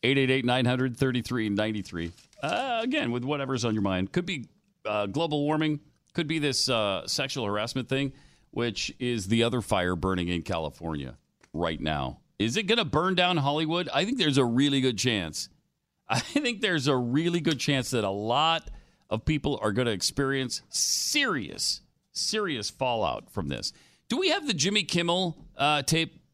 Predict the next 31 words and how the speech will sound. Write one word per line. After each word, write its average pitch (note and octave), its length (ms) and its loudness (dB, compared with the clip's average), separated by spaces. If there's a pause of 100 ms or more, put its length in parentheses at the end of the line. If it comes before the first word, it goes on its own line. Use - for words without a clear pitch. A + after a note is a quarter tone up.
(100)
from C#3+ 180 2
the C#3+ 140 0
other C#3 160 0
day? C3+ 280 2
Is B2+ 140 -2
that, D3 200 -2 (520)
is B2+ 160 -2
that C#3 220 -2
playable D3 420 0
now? C#3 320 0 (760)
Uh, A2 560 4
I A#2 80 0
have E3+ 200 -2
it D3+ 100 -6
on B2+ 340 -6
audio, A#2+ 420 2
but G2 200 2
it's F#2+ 240 -2
interesting D#3 480 0
to A2+ 100 0
watch G2+ 420 0 (440)
the G#2 100 0
video F#2 520 0
to G2+ 180 -6
see B2 340 2
if, F#2 240 -2
um, D#2+ 420 0 (1000)
uh, F#2+ 200 2
do G#2 240 0
s-, - 200 -4 (960)
Jimmy, F#3+ 360 0